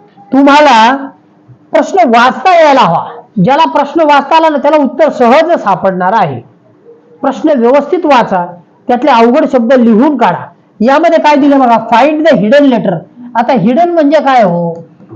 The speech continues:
हिडन, हिडन म्हणजे लपलेले,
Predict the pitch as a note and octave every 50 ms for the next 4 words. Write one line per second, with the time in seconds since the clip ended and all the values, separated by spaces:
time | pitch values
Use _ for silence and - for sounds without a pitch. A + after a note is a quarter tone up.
0 | - _ - E3+ G#3+ B3 C4 C4 C4+ C4+ C4+ A#3+ G3 G3 G#3 G#3 G#3+ G#3 G#3 G#3
1 | G3+ G#3+ G#3+ G#3+ - - - _ _ _ - - - - _ - - G#3+ G#3+ D4+
2 | D#4 D4+ C#4+ A#3 G#3 G#3 A#3+ B3 A3+ A3 A3 G#3+ A3 G#3+ G#3 G#3 G3+ G3 F#3+ F#3+
3 | F#3+ G3+ A3+ A3